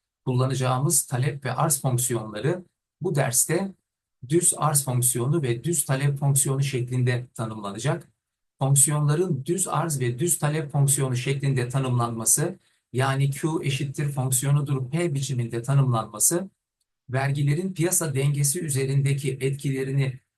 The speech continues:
hesaplarken, ölçerken işlemlerde bir değişikliğe yol açacak. Buradaki farklılığı olabildiğince net bir şekilde ifade etmeye çalışacağım.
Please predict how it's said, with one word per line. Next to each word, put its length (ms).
hesaplarken, 840
ölçerken 720
işlemlerde 840
bir 260
değişikliğe 600
yol 180
açacak. 480
Buradaki 540
farklılığı 680
olabildiğince 880
net 200
bir 60
şekilde 600
ifade 360
etmeye 400
çalışacağım. 640